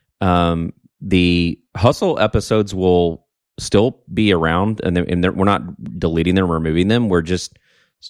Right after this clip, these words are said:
gonna be treating them as a sort of sunsetted archive of a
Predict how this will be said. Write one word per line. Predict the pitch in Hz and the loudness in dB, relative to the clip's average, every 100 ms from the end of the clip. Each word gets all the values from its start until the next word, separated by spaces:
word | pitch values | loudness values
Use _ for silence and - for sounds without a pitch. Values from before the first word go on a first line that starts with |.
| _ - | _ -10
gonna | 98 92 | -2 0
be | 90 | 0
treating | - 85 87 | -2 -2 0
them | 90 90 | 0 0
as | 87 85 82 | 0 0 0
a | 82 80 | 0 0
sort | - 87 82 | 0 -2 0
of | 80 - _ _ - | -4 -8 _ _ -6
sunsetted | - 90 87 87 85 80 | -2 0 0 0 0 -2
archive | 82 85 - 90 90 | 0 -2 0 0 0
of | 82 80 | 0 -2
a | 78 | -2